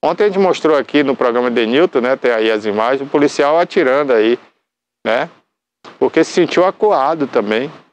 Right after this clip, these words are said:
Aí o cara, é, surta, né?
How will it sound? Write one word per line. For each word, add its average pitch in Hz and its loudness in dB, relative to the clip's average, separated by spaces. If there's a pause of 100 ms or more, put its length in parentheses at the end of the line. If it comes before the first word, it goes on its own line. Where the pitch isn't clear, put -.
(200)
Aí 131 -4
o - -4
cara, - 0 (1200)
é, 113 0 (240)
surta, - -2
né? 139 -10